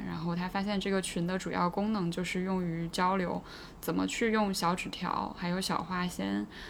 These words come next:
去聚集大批十六岁以下未成年少女的软件，然后在这些软件上怎么钓女孩子。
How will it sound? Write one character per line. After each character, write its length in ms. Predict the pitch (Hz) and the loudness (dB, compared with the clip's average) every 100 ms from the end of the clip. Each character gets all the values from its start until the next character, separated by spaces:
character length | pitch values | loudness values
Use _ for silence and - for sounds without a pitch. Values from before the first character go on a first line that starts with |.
| - - - | -14 -16 -10
去 560 | - - 196 185 170 170 - - - | -6 0 2 2 2 -2 -8 -16 -8
聚 220 | - 233 | 0 0
集 400 | 190 165 160 170 - - - | 2 0 0 -2 -8 -18 -6
大 240 | 226 190 | 0 0
批 200 | 175 190 | 0 -2
十 200 | 190 - | -2 -2
六 140 | 185 190 | 0 -2
岁 220 | - 185 | 0 -2
以 60 | 170 | 0
下 240 | 180 180 | 0 2
未 160 | 180 180 | 2 2
成 180 | 175 170 | 0 0
年 180 | 180 175 | 0 0
少 200 | 190 180 | 0 0
女 140 | 170 | 0
的 80 | 165 | 2
软 240 | 170 165 | 2 0
件， 320 | 170 175 180 - | 0 0 -2 -4
然 140 | 165 | -6
后 80 | 170 | -2
在 160 | 202 | 0
这 80 | 190 | 0
些 80 | 202 | 2
软 260 | 196 180 165 | 2 2 2
件 160 | 208 | 0
上 160 | 196 185 | 0 0
怎 140 | 175 | 0
么 80 | - | -2
钓 240 | - 208 | 2 2
女 100 | 185 175 | 2 -2
孩 180 | - - | -6 -8
子。 220 | - - | -8 -8